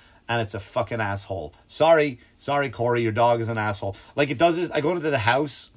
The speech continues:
and this is, like, months and months ago, the dog went to bite me because, uh, and Corey's like, "Well, maybe we tried to analyze the dog, right? Maybe we came in too fast into the house. The dog thought you were attacking him." I'm like, "All right, that's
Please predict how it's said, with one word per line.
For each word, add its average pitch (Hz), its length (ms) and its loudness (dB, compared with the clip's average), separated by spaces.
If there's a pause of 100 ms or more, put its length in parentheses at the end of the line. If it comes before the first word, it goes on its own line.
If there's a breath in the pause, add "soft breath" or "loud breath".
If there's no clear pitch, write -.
(360 soft breath)
and - 100 0
this 220 120 0
is, 180 160 -4
like, 156 280 -6 (140)
months 156 320 2
and 143 80 -2
months 127 200 -2
ago, 123 120 -2
the 113 80 0
dog 117 300 4 (340)
went 127 160 0
to 131 60 -2
bite 113 280 2
me 107 120 -4
because, 107 380 0
uh, - 300 -4
and 110 160 -4
Corey's 113 280 -4
like, 107 80 -6
"Well, 135 120 -4
maybe 151 420 0 (180 loud breath)
we 117 80 -6
tried 139 180 0
to - 80 -4
analyze 117 380 0
the 110 80 -8
dog, 110 260 2
right? 113 220 -2 (180 loud breath)
Maybe 131 260 -2
we 127 140 -4
came 123 260 -4
in 127 140 0
too 123 160 -4
fast 120 420 0
into 120 140 -6
the 117 80 -4
house. 117 280 0
The 113 100 -10
dog 110 320 0
thought - 180 -6
you 117 60 -6
were 117 60 0
attacking 113 420 -4
him." 110 180 -4 (260 loud breath)
I'm - 100 -4
like, 123 120 0
"All 170 180 6
right, 110 300 2
that's 127 380 0